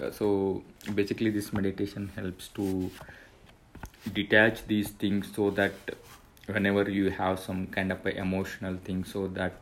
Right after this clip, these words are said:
won't, uh, show up in your body.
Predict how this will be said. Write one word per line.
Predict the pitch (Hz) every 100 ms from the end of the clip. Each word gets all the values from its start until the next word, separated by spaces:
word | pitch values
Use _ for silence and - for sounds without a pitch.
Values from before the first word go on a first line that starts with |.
| -
won't, | 98 98 95 -
uh, | 92 90 - - - - - - - - - -
show | 101 98
up | 95 -
in | 95 95
your | 95
body. | 101 98 98 104